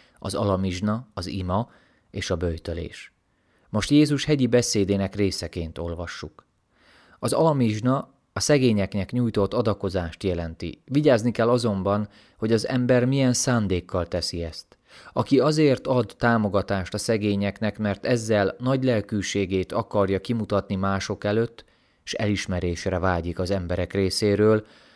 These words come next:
az nem számíthat semmiféle jutalomra Istentől. Aki más emberek előtt imádkozik, és ezt azzal a szándékkal teszi, hogy vallásosságát elismerjék, az valójában nem keresi Istennel a kapcsolatot.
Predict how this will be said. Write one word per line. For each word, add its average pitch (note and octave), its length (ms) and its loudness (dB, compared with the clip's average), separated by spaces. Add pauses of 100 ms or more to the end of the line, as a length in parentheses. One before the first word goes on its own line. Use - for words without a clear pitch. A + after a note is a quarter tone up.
(240)
az A2 140 -4
nem C#3+ 160 2
számíthat G2 600 0
semmiféle G#2 600 0
jutalomra F2 560 -2
Istentől. E2+ 800 -8 (760)
Aki B2+ 260 0
más D3 300 0
emberek A#2 420 0
előtt A#2+ 260 0
imádkozik, G2+ 760 -2
és G2+ 200 -2
ezt - 400 -6 (140)
azzal C#3 340 2
a G#2 80 4
szándékkal G#2+ 680 2
teszi, A#2 320 2
hogy F#2 200 -2
vallásosságát G2+ 1040 0
elismerjék, G#2+ 880 -2 (600)
az G#2 140 -6
valójában G#2 640 6
nem A2+ 240 2
keresi G2+ 460 -2
Istennel E2+ 540 -6
a E2+ 100 -6
kapcsolatot. E2 840 -6